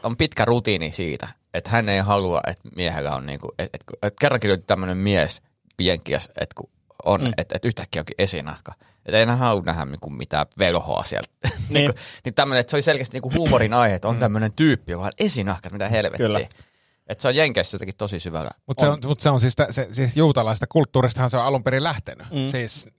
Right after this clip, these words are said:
Speaker 2: Kyllä, on, on,
Speaker 3: niinku
Speaker 2: on. Mut, mut et, et
Speaker 3: ja
Speaker 2: sieltä
Speaker 3: se
Speaker 2: se on
Speaker 3: syy, miksi
Speaker 2: selkeästi
Speaker 3: mi-,
Speaker 2: niinku
Speaker 3: niin.
Speaker 2: levinnyt, levinnyt ja
Speaker 3: Niin siis se on levinnyt laajemmin, koska samahan meillä, kyllähän meidänkin
Speaker 2: Mm.
Speaker 3: kulttuuri pohjautuu siis niinku helvetti soikoon vu-,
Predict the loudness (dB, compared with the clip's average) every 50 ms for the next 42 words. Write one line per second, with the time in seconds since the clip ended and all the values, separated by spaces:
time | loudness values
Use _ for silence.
0 | _ _ -2 0 0 0 0 -2 -6 -8 _ -2 0 2 2 2 2 0 -2 -2
1 | -6 _ -8 -8 -8 -6 -8 -12 -12 -14 -14 -14 -14 -4 0 0 2 2 2 2
2 | 4 4 6 6 6 4 2 2 2 2 2 2 2 0 -2 0 0 0 0 0
3 | 0 0 0 -2 -4 -4 -8 -10 -12 _ _ -10 -8 -6 -6 -6 -6 -6 -6 -6
4 | -8 -8 -6 -6 -6 -4 0 2 2 4 4 4 4 4 4 4 4 4 2 2
5 | 0 0 0 0 -2 -2 -2 -2 0 0 2 0 0 0 0 0 0 0 -2 -2
6 | -2 -2 0 0 0 0 -2 -2 -2 -4 -2 0 0 -2 0 2 4 4 6 4
7 | 4 4 2 0 0 0 -2 -4 -4 -4 -4 -2 -2 -2 -2 -2 -4 -10 -16 -20
8 | _ _ _ _ _ _ _ -20 -20 -10 -6 -4 -2 -2 -2 -4 -4 -4 -2 2
9 | 2 2 2 4 4 4 4 2 0 -2 -4